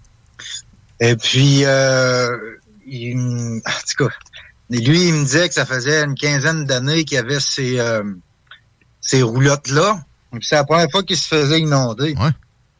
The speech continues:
Speaker 2: Tout le temps surprenant.
Speaker 1: Et puis, euh, là, il me dit, ah, tu sais, euh, avec le réchauffement climatique, on sait plus à quoi s'attendre et puis tout ça. Et puis, euh,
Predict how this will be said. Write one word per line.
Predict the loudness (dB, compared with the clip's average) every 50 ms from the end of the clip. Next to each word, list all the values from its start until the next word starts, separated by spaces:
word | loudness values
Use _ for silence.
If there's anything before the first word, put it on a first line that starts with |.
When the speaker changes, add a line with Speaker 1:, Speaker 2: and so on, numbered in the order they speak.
| _ _ _ _ _ _ _ _ _ _ _ _ _ _ -16 -8
Speaker 2:
Tout | -8 -4
le | 0 0
temps | 2
surprenant. | 2 2 2 2 2 2 2
Speaker 1:
Et | 2
puis, | 0 2 2 4 4 4 4
euh, | 4 4 4 4 4 2 2 0 -2 -2 -4 -6 -6 -6 -4 0
là, | 0 0 0
il | 0
me | 0 0
dit, | 0 2
ah, | 2 2 4 4 2 0
tu | 0 -2 -2
sais, | 0 2
euh, | 2 2 2 0 0 -2 -2 -4 -4 -6 -8 -10 -12 -10
avec | -6 -4 -4 -4 -2
le | -2 -2
réchauffement | 0 0 -2 0 -2 -2 -2 2 2 2 2
climatique, | 2 0 0 0 0 0 0 0 0 2 2 2 0 -2
on | -4 -4
sait | -4 -4 -6 -8
plus | -6 -2 -2 0
à | 0
quoi | 0 -2 -4 -4
s'attendre | -4 -4 -4 -2 0 2 2 2 2 0 0 -2
et | -6
puis | -8 -10 -10
tout | -8 -6 -2 0 0 0 0 -2 -6 _ -20 -18 -18 -18 -18 -20 -20 -20 -20 _ _ -4
ça. | -2 0
Et | 0 -2
puis, | -2 -4 -2 0 2 2 4
euh, | 4 4 4 4 2 2 2 0 0 -2 -4